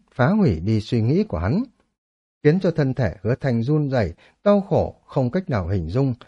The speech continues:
lan tràn khắp toàn thân. Nhưng càng làm cho hai mắt quán đỏ thẫm là cảm nhận được cơn xé rách từ linh hồn.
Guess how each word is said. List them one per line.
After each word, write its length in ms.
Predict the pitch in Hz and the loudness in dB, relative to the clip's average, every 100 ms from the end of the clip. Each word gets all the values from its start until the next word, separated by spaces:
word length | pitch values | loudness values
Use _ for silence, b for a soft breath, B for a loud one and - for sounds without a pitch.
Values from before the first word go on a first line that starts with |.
| - | -4
lan 260 | 135 135 123 | 0 0 0
tràn 240 | 110 80 | -2 -2
khắp 160 | - 214 - | -6 -4 -2
toàn 220 | 92 76 | -2 -2
thân. 260 | 131 135 117 _ _ _ _ - | 0 0 -2 _ _ _ _ 2
Nhưng 160 | 220 | 2
càng 220 | 208 143 131 | 4 2 4
làm 200 | 123 127 | 2 2
cho 140 | 175 | 2
hai 100 | 180 | 2
mắt 200 | 208 220 | 2 2
quán 240 | 107 160 | 0 2
đỏ 200 | 180 92 - | 2 0 0
thẫm 240 | 147 220 269 _ | -2 -2 -4 _
là 180 | 143 143 | 0 0
cảm 280 | - 120 90 | 2 0 2
nhận 220 | 120 98 | 0 0
được 200 | 110 - | -4 -2
cơn 200 | 127 120 | 0 0
xé 260 | - 113 123 | -2 -2 0
rách 180 | 196 208 - | 0 -2 -2
từ 140 | 90 | 0
linh 200 | 98 139 | 0 0
hồn. 280 | 127 107 | 2 0